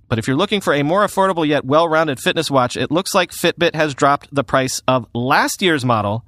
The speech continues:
to a hundred seventy dollars, making it a pretty good deal," end quote. Also worth noting, Fitbit has launched a new premium subscription service with detailed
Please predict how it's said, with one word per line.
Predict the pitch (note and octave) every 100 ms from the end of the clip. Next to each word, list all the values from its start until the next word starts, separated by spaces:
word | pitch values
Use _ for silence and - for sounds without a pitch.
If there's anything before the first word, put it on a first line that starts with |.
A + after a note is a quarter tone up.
| _ _ -
to | D3
a |
hundred | C#3+ C#3 A#2+
seventy | C#3+ B2
dollars, | C3+ F3 D3 C3 - _ _ -
making | C#3 C#3 -
it | C#4 - - - _ _
a | E3+ -
pretty | - A2+
good | G#2 A2 F#2
deal," | G#2 F2 C#2 - -
end | G#2+ G2+
quote. | G2+ D#2 - - _ _ _ _ _ _ _ _ _ _ _
Also | B3 C4+ C4
worth | A3+ G#3
noting, | G3+ G3+ A2+ E2+ _ _ - - -
Fitbit | A3 A3+
has | G3+ F3+ - _ _ _
launched | C3+ C3+ D#3 -
a | C3+ C3+
new | C3 D3+ G#3 B3+
premium | - - F#3 F#3 F3+
subscription | E3+ D#3 - G3 - F#3+
service | - D3 C#3
with | C3+ B2+ A2
detailed | A2 F#3 - F3 E3+